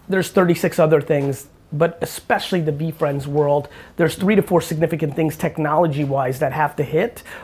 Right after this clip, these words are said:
or the whole thing breaks. Uh, and so I was thinking about my calendar over the next eight weeks and how bad I am at saying no. People need help.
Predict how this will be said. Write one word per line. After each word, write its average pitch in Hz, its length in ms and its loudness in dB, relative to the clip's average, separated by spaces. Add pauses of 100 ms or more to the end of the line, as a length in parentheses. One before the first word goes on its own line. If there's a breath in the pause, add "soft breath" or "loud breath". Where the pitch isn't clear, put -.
or 160 140 4
the 143 80 4
whole 160 180 6
thing 151 300 2
breaks. 151 580 -4 (320 loud breath)
Uh, 151 360 2 (180)
and 175 180 2
so 170 460 4 (560 loud breath)
I 185 80 4
was 180 200 0
thinking 240 440 0
about 147 260 0
my 135 140 -4
calendar 165 880 -2
over 147 220 -2
the 151 100 0
next 151 340 -4
eight 156 220 -2
weeks 147 500 -4 (100)
and 160 160 0
how 180 220 2
bad 160 460 0
I 151 80 2
am 139 200 -2
at 135 100 -6
saying 139 380 -2
no. 135 380 0 (260 loud breath)
People 139 280 0
need 131 180 0
help. 156 380 4